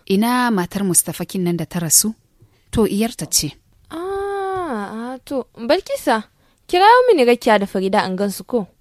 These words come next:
Speaker 1: Hmm, yaran nan suna nan ga barci.
Speaker 2: Ah, suna barci. To, ita me take yi har yanzu? Dare ya tsala hakan ga bata yi kwana ba. Haba Habiba, barbarin yaran ki gaban T V har wani rabin dare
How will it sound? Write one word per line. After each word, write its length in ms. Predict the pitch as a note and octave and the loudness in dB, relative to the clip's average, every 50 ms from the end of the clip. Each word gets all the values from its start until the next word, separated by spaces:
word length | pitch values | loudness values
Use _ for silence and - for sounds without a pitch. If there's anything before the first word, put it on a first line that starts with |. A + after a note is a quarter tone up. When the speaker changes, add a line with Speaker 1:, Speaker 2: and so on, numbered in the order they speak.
| _ _ _ - - | _ _ _ -8 -4
Speaker 1:
Hmm, 180 | - F3+ D#3 D3 _ _ _ _ - | -2 -2 -2 -4 _ _ _ _ -4
yaran 420 | F3 G#3 A#3+ A#3+ A3+ A3+ A3 A3 | -2 0 0 0 -2 -2 -2 -2
nan 140 | G#3+ G#3+ G#3+ _ _ _ | -2 -2 -4 _ _ _
suna 320 | - - G3 G#3+ B3 B3 A#3+ | -6 -2 0 2 2 2 2
nan 160 | B3+ C4+ C4 | 2 0 -2
ga 80 | C4 | -2
barci. 500 | A#3+ - C4+ C#4 - - - - D4+ D4 _ _ _ _ _ - - | -4 -6 -6 -4 -2 -2 -2 -2 -2 -4 _ _ _ _ _ -14 -10
Speaker 2:
Ah, 160 | A3 G#3+ A#3 | -8 -8 -8
suna 320 | B3 - - C#4+ C#4+ C4+ A#3 | -8 -10 -10 -6 -4 -4 -2
barci. 360 | G3+ A#3+ B3+ C4 - - C4+ - _ - | -2 -2 -2 -4 -4 -10 -10 -12 _ -4
To, 100 | - B3+ | -4 -2
ita 220 | A#3+ D#4 - G4 F4+ | -2 -2 -2 -2 -2
me 140 | D#4 B3 | -2 -2
take 200 | A3 B3+ B3 - | -2 -4 -2 0
yi 160 | A3+ A3 G#3 G3 | 0 -2 0 -2
har 140 | F#3+ G3+ G#3 | -2 -2 -4
yanzu? 320 | G3 F3+ E3+ E3 F3 F3 - _ _ _ - | -4 -4 -6 -10 -12 -14 -16 _ _ _ -14
Dare 320 | F#3+ F3+ G3 G3 G3 G3 | -10 -8 -6 -6 -4 -4
ya 180 | G3+ G3+ G3 G3 | -4 -4 -4 -6
tsala 460 | F#3+ - - G#3+ G#3 G3 F#3+ F3 E3+ | -8 -8 -6 -6 -4 -4 -4 -4 -6
hakan 200 | F3+ - - F3+ F3 | -8 -8 -10 -8 -8
ga 40 | F3+ | -8
bata 200 | F3 E3+ - E3+ | -8 -8 -8 -10
yi 60 | E3 | -10
kwana 320 | - F3+ E3+ E3+ E3+ E3+ E3 | -8 -8 -8 -8 -8 -8 -10
ba. 140 | F3 E3 - _ - | -10 -12 -14 _ -12
Haba 280 | - C4+ D4 C4 B3 G3+ | -8 -6 -4 -2 -2 -2
Habiba, 380 | F#3+ F3+ F3+ G3 F#3 G3 F3 F3 | -2 -4 -4 -4 -4 -4 -4 -6
barbarin 540 | - A3 A3 D4+ E4+ F#4 - A4+ G#4 F4+ C#4+ | -4 0 0 2 2 2 2 2 2 2 2
yaran 240 | A#3+ A3 G#3 A3 A3+ | 2 2 2 0 -2
ki 100 | G#3+ - F#3+ | -2 -2 -4
gaban 220 | G3 F#3 G#3 G3+ G3+ | -2 -2 -2 -4 -4
T 160 | - - A3+ | -4 -6 -6
V 160 | G#3+ F#3 F3 - | -4 -6 -8 -10
har 200 | _ - A#3+ B3 | _ 2 2 4
wani 240 | B3 C4 B3+ B3+ B3+ | 6 6 4 4 4
rabin 260 | A#3+ B3+ A3 G3+ F#3+ F3+ | 2 2 2 0 0 -2
dare 200 | F3+ F3+ F3+ | -2 -4 -4